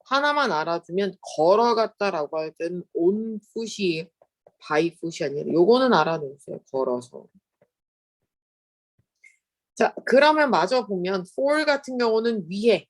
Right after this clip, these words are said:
뭐뭐를 향해, about 뭐뭐에 관한, of는 뭐뭐의, from 뭐뭐로부터, to는 뭐뭐로, 뭐뭐에게,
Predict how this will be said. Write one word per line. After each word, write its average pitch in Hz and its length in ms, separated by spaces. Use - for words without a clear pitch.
뭐뭐를 170 520
향해, 233 240
about 147 640
뭐뭐에 180 460
관한, 160 360
of는 165 400
뭐뭐의, 175 560
from 240 280
뭐뭐로부터, 156 800
to는 247 440
뭐뭐로, 170 600
뭐뭐에게, 156 640